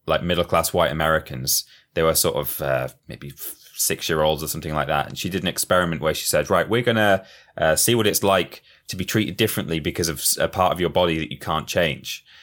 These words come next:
And so she split the class into whether they had brown eyes or blue slash green eyes, and, uh, you know, treated them in, in, in a completely different way. And I think at lunchtime she swapped it round the other way. But, you know, she would make them sit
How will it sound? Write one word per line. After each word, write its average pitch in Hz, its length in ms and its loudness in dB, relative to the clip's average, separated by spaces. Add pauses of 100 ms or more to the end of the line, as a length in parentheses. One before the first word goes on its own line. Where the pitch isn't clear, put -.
(140)
And 85 120 -4
so 90 120 2
she 90 160 -2
split - 360 0
the - 80 -4
class - 560 0
into 82 580 2
whether 87 220 2
they 85 180 2
had 80 240 -2
brown 92 320 2
eyes 76 460 0
or 76 440 0 (300)
blue 85 200 -2
slash 80 320 0
green 85 280 0
eyes, 67 400 -2 (480)
and, 76 380 -2
uh, 73 440 2 (380)
you 87 80 -4
know, 71 180 0 (480)
treated 107 320 2
them 95 120 2
in, 87 160 0
in, 87 220 -2
in 85 200 -2
a 80 100 0
completely 90 440 -2
different 80 300 -4
way. 76 220 2
And 80 140 0
I 87 40 4
think 107 220 0
at - 160 0
lunchtime 80 760 0
she - 160 -6
swapped - 340 0
it 85 100 -2
round 80 200 2
the 78 120 0
other 76 100 -2
way. 73 380 0 (260)
But, 95 120 2
you 90 60 0
know, 76 120 2
she - 120 -2
would 87 100 0
make 95 160 0
them 82 100 -4
sit - 420 2